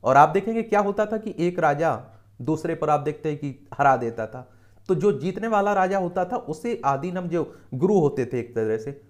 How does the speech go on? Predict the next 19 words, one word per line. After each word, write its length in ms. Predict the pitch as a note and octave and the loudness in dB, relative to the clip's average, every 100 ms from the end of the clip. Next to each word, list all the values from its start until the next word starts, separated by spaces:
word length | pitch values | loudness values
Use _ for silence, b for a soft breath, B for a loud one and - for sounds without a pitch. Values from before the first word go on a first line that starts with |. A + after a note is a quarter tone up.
| - | -6
वो 160 | D3+ G#3+ | 0 2
इस 220 | E3+ F3 | 0 -4
सिंगोल 340 | D#3 D3 C#3+ | -6 -2 -4
को 420 | C#3 G#3 C#4+ - - | -2 -2 -4 -10 -10
सौंप 260 | - D3 G#2+ | 2 2 2
देते 340 | A2 G#2+ A2 | -6 -8 -8
थे 160 | A#2 B2+ _ - - | -10 -18 _ -18 0
सत्ता 360 | D#3 - C3+ | 0 4 2
के 120 | B2 | 2
रूप 140 | A#2 A#2 | -2 -2
में 160 | A#2 | -4
कि 80 | B2+ | -4
अब 120 | A#2+ | -4
सत्ता 680 | - - - C3 D#3+ - - - | -4 -10 -4 -4 -4 -10 -8 0
आपके 260 | B2 B2 | 0 0
पास 200 | C3 A2+ G#2+ - | -2 -2 -4 -6
पहुंच 220 | G#2+ G#2+ | -8 -8
चुकी 220 | A2 A2 | -12 -10
है। 160 | C3 | -12